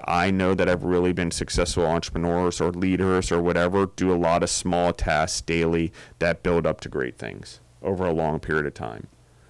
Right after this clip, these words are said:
And so there's no other way to do it. You can't suddenly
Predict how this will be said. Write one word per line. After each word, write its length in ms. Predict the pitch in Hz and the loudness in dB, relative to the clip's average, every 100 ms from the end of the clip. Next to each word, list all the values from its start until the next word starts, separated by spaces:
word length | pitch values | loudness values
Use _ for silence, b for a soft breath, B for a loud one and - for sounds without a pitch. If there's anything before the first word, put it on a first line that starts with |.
| b b b b b b b - | b b b b b b b -6
And 200 | 95 90 | -4 -2
so 580 | - 92 85 85 80 - | 0 2 4 2 0 -4
there's 280 | 98 92 - | -2 0 2
no 180 | 95 92 | 4 4
other 160 | 85 | 4
way 160 | 82 90 | 2 2
to 100 | 87 | 2
do 160 | 90 92 | 0 0
it. 80 | |
You 100 | 90 | 0
can't 400 | 92 - 95 90 | -4 -2 -2 -2
suddenly 640 | - - 92 90 87 85 | -2 0 0 0 0 -2